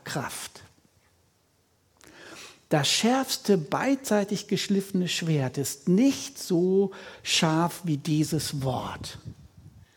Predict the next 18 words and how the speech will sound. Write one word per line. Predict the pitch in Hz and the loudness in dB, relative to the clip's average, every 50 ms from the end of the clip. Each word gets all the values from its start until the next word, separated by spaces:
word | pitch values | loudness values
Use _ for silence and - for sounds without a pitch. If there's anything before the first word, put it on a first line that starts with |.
| _ - - - - - - | _ -20 -20 -20 -20 -20 0
das | - 156 135 127 - - | 2 2 2 2 0 -4
Seele | 151 139 135 180 196 233 254 285 294 320 311 - - - | -4 2 4 6 6 8 8 6 6 6 4 4 0 0
und | - 147 143 135 - - | 2 2 2 2 2 2
Mark | 156 147 156 156 151 160 180 202 254 285 - - - - - _ _ _ | 4 4 6 6 4 2 0 -2 -4 -8 -10 -14 -18 -18 -20 _ _ _
und | - 175 151 139 123 - - - - - _ _ | 4 6 6 6 6 4 -4 -14 -18 -20 _ _
Bein | 147 143 143 151 170 208 247 277 277 294 277 - | -2 0 0 0 0 2 6 6 6 6 4 2
und | - 156 139 131 - - - | 4 4 4 4 2 -2 2
Geist | - 175 151 160 185 214 233 220 - - - - - - | 2 2 4 4 2 2 0 0 -2 -6 -8 -12 -14 0
durchdringt | - 170 170 170 165 - - - - 131 143 135 123 123 120 123 - - - - - _ _ _ _ _ _ _ _ _ _ _ _ _ _ _ - _ _ _ - - - - - | 4 4 4 4 2 -2 -4 -4 -2 0 0 0 0 -2 -4 -6 -10 -14 -20 -20 -20 _ _ _ _ _ _ _ _ _ _ _ _ _ _ _ -20 _ _ _ -20 -20 -20 -18 0
und | - 185 160 139 | 4 4 4 6
sich | 196 202 - 180 | 6 4 2 2
als | - 160 151 - - - | 0 -2 -2 -2 -2 2
Richter | 208 226 220 - - - 220 156 | 2 2 2 0 0 0 0 2
unserer | 190 180 175 160 160 156 151 143 | 2 0 0 0 0 -2 -2 -2
geheimsten | 147 147 135 120 151 165 180 208 208 208 - - - - 190 175 151 | 0 -2 -2 0 0 0 2 2 0 0 -2 -6 -4 -2 0 0 0
Wünsche | 151 143 160 170 160 - - 180 175 170 170 - - - - - - - - _ _ _ _ _ _ _ _ _ | 2 0 0 0 0 -2 -2 -2 -2 -2 -4 -8 -14 -20 -20 -20 -20 -20 -20 _ _ _ _ _ _ _ _ _
und | - 160 156 147 - | -2 -2 -2 0 -2
Gedanken | 156 139 - - 127 123 135 135 135 - 151 147 139 135 | -4 -4 -4 -4 -4 -4 -4 -6 -6 -4 -4 -2 -2 -2